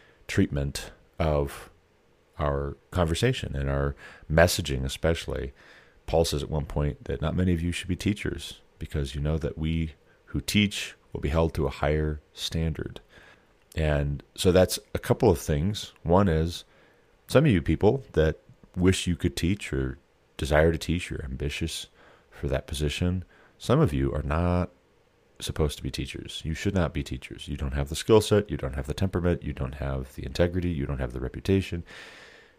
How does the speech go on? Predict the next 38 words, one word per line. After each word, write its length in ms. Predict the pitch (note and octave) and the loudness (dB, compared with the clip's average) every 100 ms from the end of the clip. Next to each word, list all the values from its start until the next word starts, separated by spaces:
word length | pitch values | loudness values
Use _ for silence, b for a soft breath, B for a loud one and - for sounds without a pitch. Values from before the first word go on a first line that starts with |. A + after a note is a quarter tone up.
| _ | _
You, 220 | E2+ F2 F2+ | -4 -2 -2
you 200 | G2 G#2 | 4 8
don't 180 | C3 C3 | 8 8
have 220 | A#2+ A2+ | 6 4
what 100 | G2 | 4
it 100 | F#2 | 2
takes, 560 | - C3+ - - - - | 2 0 -2 -10 -12 -8
in 100 | D#2 | -6
short, 380 | D2+ C#2 C2 - _ _ - | -4 -4 -4 -8 _ _ -10
to 100 | C#2 | -4
be 160 | D2+ | 0
a 60 | D2 | 0
teacher. 460 | - C2+ - F#2 G2 - - | 0 -4 -2 -4 -4 -14 -12
And 480 | - D2+ D2+ D2 D2 - | -4 -2 0 -2 -4 -6
it's 140 | E2 | -4
for 140 | - | 2
the 80 | G2+ | 4
best 340 | G2+ F#2 - - | 6 6 4 -4
that 80 | |
you 160 | E2+ D#2+ | -2 0
are 100 | D#2+ | 2
not 180 | E2+ G#2 | 2 0
a 60 | |
teacher, 400 | G2 G2 F#2+ F#2 | 0 -2 0 2
so 380 | F2+ - D2 C#2 B B B B | 2 0 0 -2 B B B B
stop 560 | - - F2 E2 D#2+ - _ _ | -12 -2 2 2 0 -4 _ _
trying 520 | - D#2+ C#2 C2+ C#2 D2 b b b _ - | -4 0 2 0 -2 -6 b b b _ -4
to 440 | C#2+ C2+ C2 - - _ _ _ _ _ _ | -2 0 -2 -6 -14 _ _ _ _ _ _
cram 520 | - - F#2 F2+ F2+ | -4 2 4 4 2
that 380 | D#2 D#2 D2 - - b b b b - | 2 0 -2 -6 -16 b b b b -6
round 460 | C#2+ E2+ F2 E2+ - | 0 2 2 -2 0
peg 460 | E2 D2+ D2 - - | 2 2 0 -8 -6
in 100 | C2+ | -6
a 80 | C2 | -6
square 340 | - D#2+ C#2+ | -4 0 0
hole 500 | D2+ D2 C#2 C#2+ C#2+ | 2 2 4 0 -2
or 140 | - C#2+ | -4 -2
that 320 | B1+ B1+ | -2 -4